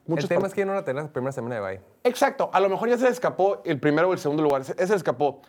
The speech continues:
Speaker 1: Pero van a tener un juego de playoff en casa. Van a ganar su división. Es cierto que Broncos se están acercando. Ahorita los Broncos de Denver están solamente un juego detrás.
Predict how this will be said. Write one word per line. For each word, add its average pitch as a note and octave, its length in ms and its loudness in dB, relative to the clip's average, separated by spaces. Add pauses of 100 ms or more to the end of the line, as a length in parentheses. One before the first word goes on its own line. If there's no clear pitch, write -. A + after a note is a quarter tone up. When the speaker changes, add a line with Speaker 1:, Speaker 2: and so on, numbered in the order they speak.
(100)
Speaker 1:
Pero D3 140 2
van G3 120 4
a - 20 -8
tener F#3 140 0
un F#3+ 60 0
juego G3 180 2
de E3 120 -2
playoff E3+ 240 0
en D#3 100 -4
casa. G#3 380 0 (220)
Van E3+ 140 2
a - 20 2
ganar F3 120 0
su F3+ 120 4
división. F3+ 440 2
Es D#3+ 180 -2
cierto G#3 360 2
que E3 100 2
Broncos F3 600 0 (260)
se - 100 -20
están C#3 180 0
acercando. F#3+ 520 0
Ahorita C3+ 240 2
los D#3 80 2
Broncos D3+ 260 2
de D3 60 4
Denver D3 180 2
están C#3+ 180 -4
solamente F#3+ 460 2
un E3+ 140 0
juego F3 220 2
detrás. F3+ 380 -2